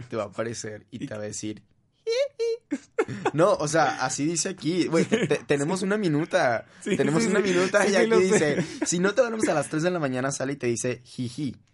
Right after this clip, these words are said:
Speaker 1: Pero bueno, o sea, realmente se me hace una mamada, pero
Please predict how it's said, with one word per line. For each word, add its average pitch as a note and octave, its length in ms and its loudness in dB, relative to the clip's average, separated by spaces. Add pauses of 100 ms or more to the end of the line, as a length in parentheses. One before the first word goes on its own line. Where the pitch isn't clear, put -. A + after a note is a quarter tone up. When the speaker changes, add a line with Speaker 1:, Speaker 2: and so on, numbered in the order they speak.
(920)
Speaker 1:
Pero G3+ 360 2
bueno, D3 180 0
o C3+ 40 -4
sea, C#3+ 240 -2 (280)
realmente F3 1040 -2 (120)
se D#3 160 -2
me D3 60 0
hace D3+ 260 -2
una G3 160 2
mamada, C3+ 600 -2
pero C#3 220 -2